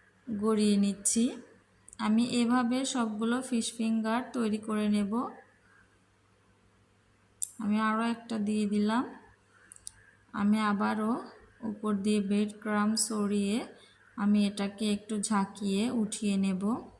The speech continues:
দেখেন এক্সট্রাগুলো আমি ঝরিয়ে নিচ্ছি। এভাবে করে আমি সবগুলো তৈরি করে নেব।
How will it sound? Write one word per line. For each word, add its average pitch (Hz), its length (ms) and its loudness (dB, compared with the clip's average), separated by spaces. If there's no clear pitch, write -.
দেখেন 196 320 -2
এক্সট্রাগুলো 208 540 0
আমি 208 240 2
ঝরিয়ে 202 420 2
নিচ্ছি। 196 480 0
এভাবে 226 340 2
করে 220 300 0
আমি 220 200 4
সবগুলো 240 520 0
তৈরি 233 320 0
করে 233 300 0
নেব। 226 240 2